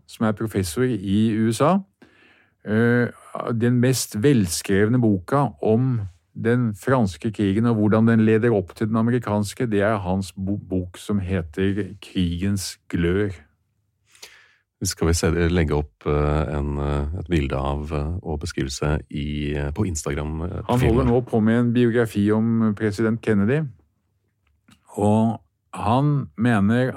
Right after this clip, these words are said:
Speaker 1: at det er godt mulig at Kennedy ville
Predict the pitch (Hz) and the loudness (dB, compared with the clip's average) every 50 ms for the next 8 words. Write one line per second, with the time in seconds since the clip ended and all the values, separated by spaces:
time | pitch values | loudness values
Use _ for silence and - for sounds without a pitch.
0 | - - 104 117 110 - _ _ - - _ _ _ _ _ _ _ _ _ _ | -4 -4 -4 -4 -4 -8 _ _ -20 -20 _ _ _ _ _ _ _ _ _ _
1 | _ _ _ _ _ _ _ _ 113 104 107 104 107 110 117 107 95 117 110 101 | _ _ _ _ _ _ _ _ -14 -12 -4 0 2 2 2 2 0 0 -2 -2
2 | - - 123 123 113 90 87 98 107 107 - - - - 92 90 87 92 98 113 | -2 0 2 4 4 4 4 2 0 0 -2 -6 -4 0 0 2 2 2 2 2
3 | 117 113 101 107 101 95 92 92 98 101 107 98 101 | 2 2 2 2 4 4 2 2 2 2 0 0 -2